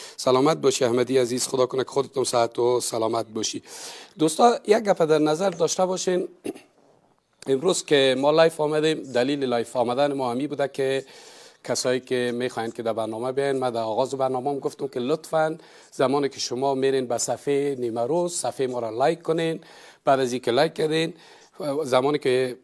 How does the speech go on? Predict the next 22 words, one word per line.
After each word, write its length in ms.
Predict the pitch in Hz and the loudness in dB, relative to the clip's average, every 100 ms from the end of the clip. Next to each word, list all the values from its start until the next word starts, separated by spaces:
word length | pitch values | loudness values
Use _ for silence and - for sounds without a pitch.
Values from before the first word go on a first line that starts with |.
| - | 0
پیام 260 | 131 151 202 | 4 6 6
می‌گذارین، 520 | 185 151 165 165 175 | 2 2 4 4 0
شماره 500 | - 147 143 151 180 | -2 -2 0 -2 -4
تان 200 | 170 165 | -4 -2
از 120 | 165 | 0
صد 280 | - 160 156 | 4 4 4
فیصد 320 | - 135 120 | 0 0 2
روان 220 | 127 151 | 4 4
کنین، 220 | 156 160 | 0 0
به 80 | 139 | 0
خاطر 300 | 117 123 160 | 0 0 0
از 120 | 151 | 0
اینکه 280 | 156 - 151 | -2 -2 0
شما 360 | 147 - 131 147 | 0 0 0 0
باز 400 | 143 131 - - | 2 0 0 0
گله 460 | 120 117 117 135 | 0 0 2 2
می‌کنین 420 | 147 147 151 151 147 | 2 0 -2 -4 -4
که 160 | 135 | -6
ما 200 | 131 143 | 0 0
را 180 | 143 143 | 2 0
دعوت 500 | 131 123 120 123 - | 0 0 2 0 -2
نمی‌کنن. 560 | 123 107 101 - 113 | -2 -2 -4 -6 -6